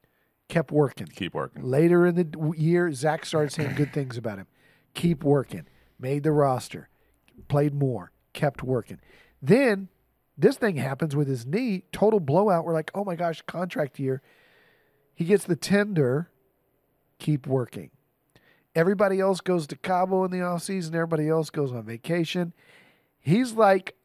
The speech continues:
Speaker 1: us. He has a job. He lives close to the facility. Every morning at seven thirty, he punches his clock.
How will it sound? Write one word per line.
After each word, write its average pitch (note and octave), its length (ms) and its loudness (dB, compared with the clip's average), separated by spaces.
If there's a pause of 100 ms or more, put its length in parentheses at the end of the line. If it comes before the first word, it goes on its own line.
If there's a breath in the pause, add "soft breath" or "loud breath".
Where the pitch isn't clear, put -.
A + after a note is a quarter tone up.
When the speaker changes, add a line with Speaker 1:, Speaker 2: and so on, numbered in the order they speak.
Speaker 1:
us. F3+ 500 2
He F#3 120 0
has G#3 180 6
a D#3 60 0
job. C3+ 680 0
He F3+ 160 -2
lives E3 360 4
close F3+ 260 0
to E3 80 -8
the D3 80 -8
facility. F#3 480 -4 (400 soft breath)
Every E3+ 220 4
morning E3 320 0
at C#3+ 100 -8
seven D#3 320 -2
thirty, E3+ 460 -2
he D3 100 -12
punches D3 380 -4
his C3 120 -4
clock. A#2 460 -4